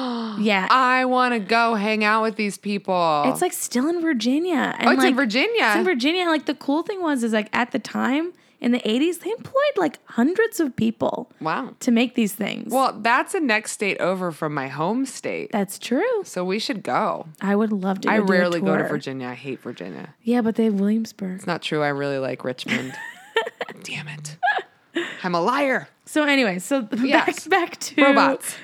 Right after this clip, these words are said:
Speaker 1: back to, not to the robots, back to, uh, the, the wing.
Speaker 2: No,
Speaker 1: We
Speaker 2: I need
Speaker 1: did
Speaker 2: to
Speaker 1: the
Speaker 2: know
Speaker 1: wing.
Speaker 2: about Chuck E. Cheese. I'm not
Speaker 1: Oh.
Speaker 2: done. What do you think the E stands for in Chuck E. Cheese?
Speaker 1: Chuck E. Earl.
Speaker 2: Earl. <laughs>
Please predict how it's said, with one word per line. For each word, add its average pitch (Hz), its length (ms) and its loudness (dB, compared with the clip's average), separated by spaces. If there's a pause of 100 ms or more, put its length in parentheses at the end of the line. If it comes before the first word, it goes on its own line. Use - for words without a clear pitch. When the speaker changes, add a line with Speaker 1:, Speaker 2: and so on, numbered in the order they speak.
Speaker 1:
back 320 200 0
to, 320 240 0
not 285 240 0
to 381 80 0
the 330 100 2
robots, 247 460 2
back - 300 0
to, 233 420 2
uh, 208 300 2
the, 185 120 -8 (120)
the 214 240 0
wing. 220 440 2
Speaker 2:
No, 254 320 4
Speaker 1:
We 302 60 0
Speaker 2:
I 233 80 6
need 294 60 6
Speaker 1:
did 339 140 4
Speaker 2:
to 311 40 4
Speaker 1:
the 302 60 6
Speaker 2:
know 294 80 6
Speaker 1:
wing. 302 100 8
Speaker 2:
about 254 120 4
Chuck 240 240 2
E. 202 100 -2
Cheese. 175 340 0
I'm 180 140 2
not 285 260 6
Speaker 1:
Oh. - 20 4
Speaker 2:
done. 151 220 2 (240)
What 294 80 0
do 381 80 2
you 415 100 2
think 392 220 -2
the 214 100 -2
E 156 220 -2
stands 151 380 -4
for 151 200 -4
in 143 100 -4
Chuck - 240 -10
E. 143 60 -6
Cheese? 131 260 -6
Speaker 1:
Chuck 202 300 -2
E. 208 240 2
Earl. 208 400 2 (560)
Speaker 2:
Earl. 165 380 -6 (160)
<laughs> 269 80 -2